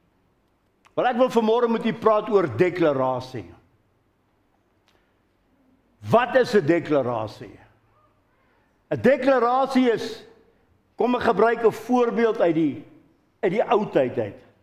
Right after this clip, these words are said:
Toe ek gister hieroor dink, toe wou ek gesê het, uit Robin Hood se tyd uit. Maar ek weet nie of Robin Hood regtig bestaan het nie.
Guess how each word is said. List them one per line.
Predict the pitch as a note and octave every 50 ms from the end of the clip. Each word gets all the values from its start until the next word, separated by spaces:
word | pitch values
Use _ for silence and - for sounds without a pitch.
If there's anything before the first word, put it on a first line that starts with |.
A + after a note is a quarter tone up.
| _ _ _ _ _
Toe | - D#3 E3
ek | D#3 - - - - - - -
gister | - G#3 G3+ G#3 G3+ G3+ F#3+
hieroor | F#3 F#3 F3+ F3 C#3
dink, | B2+ E3 F#3 F#3 -
toe | F3 D3
wou | B2+ C#3+ D3 D3+ C#3+
ek | - - -
gesê | D#3 - - F3 D#3+ D3+
het, | B2 - - - - _ _ _
uit | - D3 A2+
Robin | D3 C3 D3 D3 D3+ D3 D3+ C#3 B2
Hood | B2 D3 E3 D#3 -
se | - A#2
tyd | - A2 G#2+ G2+ F#2+ -
uit. | G2+ F#2 F2+ - - - - - - - - -
Maar | - C3+ D#3 - F3
ek | E3 A#2+
weet | D3 G#3 G#3+
nie | G#3+ A#3 A#3+ G3+
of | F#3+ E3
Robin | G3+ F#3+ F#3+ F#3+ F3+ F#3 G3+ F3 F#3
Hood | G#3 G#3+ C#3
regtig | F3+ D#3+ F3+ F#3+ - - G3+ D3 D3 E3+
bestaan | F3 - D3+ - A3+ G3+ - - F#3+
het | G3+ F3+ - - -
nie. | C#3+